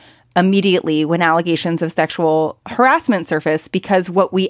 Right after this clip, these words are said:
actually need as a movement is for there to be some sort of reliable process that we can lean on in all of these circumstances. And I think that, that it's really sound logic. I think that it's correct. But I remember when I was publishing it at the time,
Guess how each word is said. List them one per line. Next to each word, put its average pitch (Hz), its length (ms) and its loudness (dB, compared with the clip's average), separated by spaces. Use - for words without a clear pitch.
actually 220 520 0
need 170 260 2
as 175 160 2
a 160 80 -2
movement 170 580 -2
is 196 160 0
for 190 140 0
there 180 200 4
to 185 120 -2
be 175 200 0
some 170 280 0
sort 175 220 0
of 160 280 2
reliable 190 580 2
process 202 680 -2
that - 140 -2
we 165 100 0
can 165 220 -2
lean 151 200 0
on 208 300 0
in 175 240 -2
all 160 240 2
of 165 100 0
these 156 200 -2
circumstances. 208 880 -2
And 180 640 2
I 247 160 0
think 349 240 -4
that, 403 180 -4
that 180 340 2
it's 190 200 -2
really 185 340 2
sound 170 420 0
logic. 151 420 2
I 175 120 2
think 165 260 -4
that 196 120 0
it's - 160 -4
correct. 165 500 -2
But 190 80 -4
I 170 100 4
remember 180 460 2
when 247 100 2
I 220 100 0
was 180 140 -2
publishing 190 460 -2
it 202 80 -2
at 180 160 -4
the 170 60 -4
time, 160 540 -4